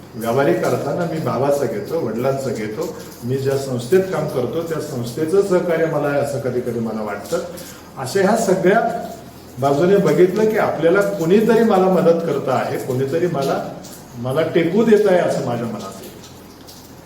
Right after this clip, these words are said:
मात्र जेव्हा व्यवहार म्हणून आपण बघतो की मला कोणीतरी मदत करत आहे, आईवडील असले तरी सुद्धा मला कोणीतरी मदत करत आहे, संस्था असली तरी सुद्धा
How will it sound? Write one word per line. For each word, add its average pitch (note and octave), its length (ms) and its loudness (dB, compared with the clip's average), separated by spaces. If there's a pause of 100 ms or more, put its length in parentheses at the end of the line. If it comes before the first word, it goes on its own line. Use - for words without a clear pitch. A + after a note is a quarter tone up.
(360)
मात्र A#2 280 -2
जेव्हा E3+ 300 4
व्यवहार D#3 400 4
म्हणून A3 260 -2
आपण G#3 280 2
बघतो G#3+ 400 2
की - 80 0
मला D3 300 0
कोणीतरी D#3+ 400 -2
मदत C3 300 0 (100)
करत - 100 -4
आहे, - 460 -4 (200)
आईवडील C3+ 360 2
असले E3+ 340 4
तरी G3 180 6
सुद्धा D3+ 280 -4 (400)
मला D3 200 0
कोणीतरी E3+ 400 -2
मदत C#3+ 380 0
करत B2 220 -2
आहे, - 240 -10
संस्था C3+ 380 -2
असली E3+ 340 2
तरी F#3 160 4
सुद्धा F#3 300 2